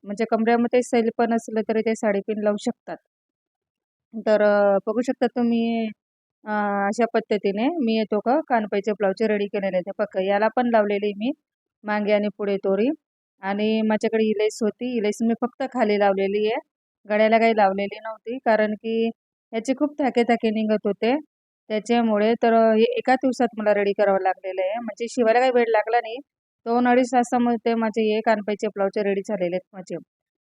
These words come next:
बघू शकतात तुम्ही. आणि एकदम म्हणजे उ-, उंचीला पण कमी आणि छा-, एकदम म्हणजे मला हे शिवायला थोडी गडबड व्हायची, पण मी कसं देवीचं नाव करून हे, अ, केली सुरुवात.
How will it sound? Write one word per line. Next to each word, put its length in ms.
बघू 240
शकतात 300
तुम्ही. 200
आणि 240
एकदम 260
म्हणजे 400
उ-, 160
उंचीला 420
पण 240
कमी 400
आणि 240
छा-, 500
एकदम 240
म्हणजे 220
मला 200
हे 120
शिवायला 560
थोडी 280
गडबड 300
व्हायची, 720
पण 140
मी 300
कसं 280
देवीचं 500
नाव 240
करून 220
हे, 200
अ, 180
केली 200
सुरुवात. 280